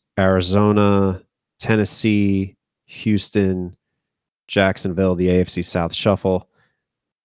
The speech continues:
like, we love, and then the Ravens as perhaps a popular dog play similar to the Chiefs on the other side. So there's a lot of games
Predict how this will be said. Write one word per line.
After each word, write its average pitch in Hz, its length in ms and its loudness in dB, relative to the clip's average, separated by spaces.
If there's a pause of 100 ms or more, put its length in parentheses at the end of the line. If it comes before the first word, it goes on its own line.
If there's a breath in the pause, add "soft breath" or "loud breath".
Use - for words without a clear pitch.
(140)
like, - 180 -10
we 95 120 -4
love, 92 640 0 (100)
and 87 120 -4
then 87 120 -2
the 82 80 -2
Ravens 82 760 -4 (560)
as 78 160 -4
perhaps 78 400 -4
a - 60 -4
popular 73 600 0 (840)
dog 76 320 0
play 78 160 0
similar 78 320 -4
to 76 40 -2
the 76 100 -4
Chiefs - 340 -6
on 71 80 -8
the 73 100 -6
other 71 140 -8
side. 67 320 -6
So - 80 0
there's 123 100 6
a 185 40 6
lot 107 180 4
of 87 80 -4
games 82 340 -4